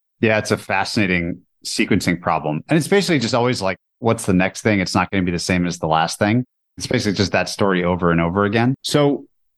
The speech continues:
what do you think now? You've been in this data world for a long time. You've mentioned generative A I earlier. You've used tons of data tooling your company's whole history. So you're a good person to ask.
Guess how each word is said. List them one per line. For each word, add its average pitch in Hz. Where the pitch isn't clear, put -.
what 180
do 170
you 131
think 127
now? 95
You've 110
been 104
in 101
this 95
data 101
world 92
for 92
a 85
long 92
time. 90
You've 87
mentioned 92
generative 90
A 90
I 85
earlier. 87
You've 107
used 98
tons 92
of 82
data 85
tooling 82
your 87
company's 85
whole 82
history. 82
So 95
you're 87
a 82
good 90
person 92
to 73
ask. 80